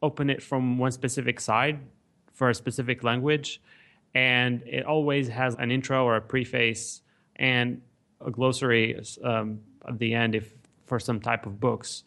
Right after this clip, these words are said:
Uh, I mean, nonfiction books or, you know, technical books, and, and, like, page numbers, uh, and how to turn the page. Like, all of these in-, interactions, like, you don't, you, you learn them once as a kid or as a toddler, and then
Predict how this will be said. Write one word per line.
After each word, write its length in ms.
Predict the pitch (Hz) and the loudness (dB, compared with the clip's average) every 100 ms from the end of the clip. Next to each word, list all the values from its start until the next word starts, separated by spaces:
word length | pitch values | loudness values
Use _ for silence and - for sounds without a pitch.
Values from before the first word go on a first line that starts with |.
| - - - - | -20 -20 -20 -6
Uh, 360 | 113 - - - | -4 -2 -4 -2
I 80 | 117 | 0
mean, 280 | 110 107 123 | 0 -2 2
nonfiction 600 | 113 107 120 - 113 104 | 2 2 -2 -2 -4 0
books 360 | 107 107 - | 0 0 -4
or, 400 | - 113 104 107 127 | -2 2 2 2 2
you 80 | |
know, 140 | 117 110 | 2 2
technical 500 | 113 107 120 - 107 | 0 0 -2 0 0
books, 440 | 104 107 110 - _ | 4 2 0 -12 _
and, 180 | 147 131 | 0 0
and, 140 | 123 127 | 2 0
like, 220 | 123 - | 0 0
page 240 | 143 110 | 0 2
numbers, 600 | 110 117 107 104 101 - - - - - - | 2 2 4 2 0 -6 -12 -20 -20 -16 -2
uh, 140 | 113 | 0
and 160 | - 120 | 0 2
how 160 | 143 151 | 2 2
to 400 | 151 143 135 - 143 | 2 2 0 -4 -4
turn 220 | 156 147 | 2 2
the 60 | 104 | 2
page. 440 | - 104 101 - - | 0 -4 -2 -6 0
Like, 200 | 120 147 - | 0 0 -6
all 180 | 180 202 | 0 2
of 120 | 196 | 2
these 160 | 160 160 | 4 4
in-, 160 | 160 160 | 2 0
interactions, 840 | 147 135 147 143 143 120 113 - _ _ _ _ | 2 2 2 0 0 0 -2 -6 _ _ _ _
like, 180 | 139 139 | 0 0
you 180 | 156 165 | 2 2
don't, 300 | 185 175 139 | 4 2 -2
you, 380 | 165 165 165 160 - | -6 0 2 2 0
you 180 | 156 147 | 2 4
learn 200 | 165 151 | 4 4
them 180 | 139 | 4
once 300 | 120 131 143 | 4 2 0
as 200 | - 117 | 0 2
a 300 | 127 117 62 - _ _ _ - | 4 2 0 -8 _ _ _ -2
kid 360 | 156 110 104 - | 2 2 2 -4
or 80 | 120 | -2
as 100 | 107 | -2
a 60 | |
toddler, 460 | 104 143 131 117 110 | -2 2 2 2 0
and 260 | 117 123 123 | 2 0 2
then 360 | 123 117 117 | 2 2 0